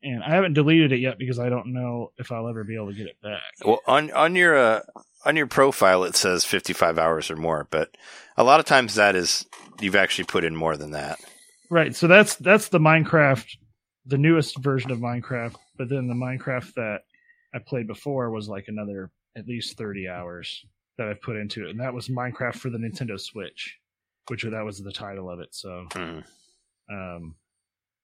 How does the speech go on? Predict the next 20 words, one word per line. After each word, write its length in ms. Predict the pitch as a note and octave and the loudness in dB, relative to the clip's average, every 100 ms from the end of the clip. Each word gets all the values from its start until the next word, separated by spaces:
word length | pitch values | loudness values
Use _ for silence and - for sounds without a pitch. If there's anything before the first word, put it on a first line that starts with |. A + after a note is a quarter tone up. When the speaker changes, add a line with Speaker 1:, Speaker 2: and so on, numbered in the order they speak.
| _ | _
Speaker 1:
so 200 | D3 C#3+ | -6 -4
freaking 320 | D3 C3 A#2+ | -4 -6 -6
weird 200 | A#2 A2 | -6 -8
that 100 | G2 | -10
there's 200 | G2+ - | -10 -12
two 180 | - A#2 | -12 -12
different 320 | G#2+ G#2+ G2+ _ _ _ | -10 -14 -16 _ _ _
versions. 680 | G#2+ A2+ A#2+ A#2+ D3 D3 - _ _ _ _ | -14 -8 -8 -6 -6 -6 -10 _ _ _ _
And 100 | A#2+ | -2
I 80 | A#2 | 0
remember 300 | A#2 B2 A#2+ | 2 4 4
that 120 | A2+ | 2
just 160 | G#2+ G#2 | 0 -4
blowing 240 | A2 G#2+ G#2+ | -2 -2 0
my 100 | G2+ | 0
mind 320 | G2+ G#2 G#2+ | 0 0 -2
that 140 | G2 | -4
first 260 | - G#2+ - | -6 -8 -6
night 260 | G#2 G#2 A2 | -6 -8 -8
when 240 | G2 F#2 | -10 -10